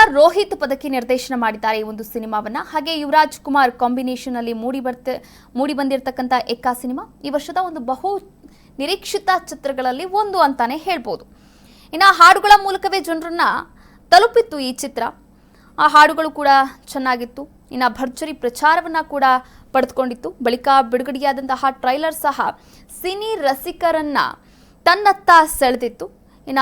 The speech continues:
ಚಿತ್ರಮಂದಿರಗಳತ್ತ ಕರೆತರುವಂತಹ ಪ್ರಯತ್ನವನ್ನ ಕೂಡ ಮಾಡಿತ್ತು. ಆದ್ರೆ ಇದರಲ್ಲಿ ಎಕ್ಕಾ ಸಿನಿಮಾದಲ್ಲಿ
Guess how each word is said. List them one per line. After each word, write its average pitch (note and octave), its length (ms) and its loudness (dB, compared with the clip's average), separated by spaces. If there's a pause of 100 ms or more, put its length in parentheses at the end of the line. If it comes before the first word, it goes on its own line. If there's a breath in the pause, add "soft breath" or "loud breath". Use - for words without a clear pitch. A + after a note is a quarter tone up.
ಚಿತ್ರಮಂದಿರಗಳತ್ತ C4 840 -6
ಕರೆತರುವಂತಹ B3 720 -8
ಪ್ರಯತ್ನವನ್ನ C#4+ 680 -10
ಕೂಡ C4+ 260 -8
ಮಾಡಿತ್ತು. C4 380 -8
ಆದ್ರೆ C4+ 340 -4
ಇದರಲ್ಲಿ C#4+ 580 -6
ಎಕ್ಕಾ E4+ 460 -4
ಸಿನಿಮಾದಲ್ಲಿ D4 720 -8